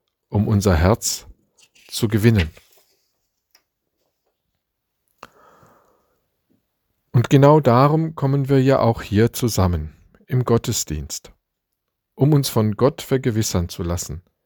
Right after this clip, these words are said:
ja zusichern zu lassen. „So habe ich geschworen,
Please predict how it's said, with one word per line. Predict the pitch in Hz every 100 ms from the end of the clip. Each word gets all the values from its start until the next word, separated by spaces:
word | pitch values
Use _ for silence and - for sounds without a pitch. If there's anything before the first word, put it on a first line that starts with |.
| _ _ _ _ _ _ _ _ _ _
ja | 110 123 127
zusichern | - 156 190 123 - 92 90
zu | -
lassen. | 87 82 - 95 92 _ _ _ _ _ _ _ _ _
„So | - 117 139 143
habe | 107 117 131
ich | 123 -
geschworen, | - 107 - 92 98 90 80